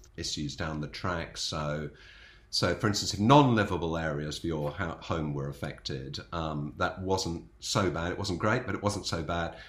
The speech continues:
But once it got to livable areas, once it got to your business or, or workplace, then again, you're at much higher risk for mental health,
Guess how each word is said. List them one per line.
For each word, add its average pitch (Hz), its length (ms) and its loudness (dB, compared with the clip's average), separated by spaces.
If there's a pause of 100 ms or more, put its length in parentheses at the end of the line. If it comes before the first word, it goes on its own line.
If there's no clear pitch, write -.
(120)
But 95 100 -2
once 113 220 2
it 101 40 -2
got 98 180 -2
to 98 60 -4
livable 110 480 2
areas, 104 420 2
once 90 200 -6
it 87 80 -8
got - 200 -6
to 92 100 -2
your 76 80 -2
business 110 720 0
or, 85 400 -4
or 82 260 -2
workplace, 101 1000 0 (220)
then 82 240 -2
again, 78 400 -2
you're 76 220 -4
at 73 60 -12
much 82 280 -6
higher 71 280 -6
risk 67 420 -8
for 69 480 -6 (400)
mental 82 240 -6
health, 71 420 -8